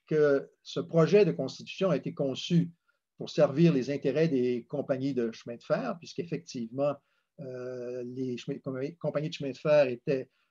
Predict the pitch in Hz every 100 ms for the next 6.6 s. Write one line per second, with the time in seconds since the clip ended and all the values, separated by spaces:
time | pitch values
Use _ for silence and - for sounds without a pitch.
0 | _ - 123 127 127 135 170 170 - _
1 | - 127 - 139 160 208 226 131 131 131
2 | 127 123 - 147 175 _ 131 113 127 131
3 | 156 131 156 139 107 - 120 110 143 180
4 | - _ _ _ 117 120 160 185 - _
5 | 135 151 156 - - 139 131 170 185 131
6 | 117 123 113 113 101 113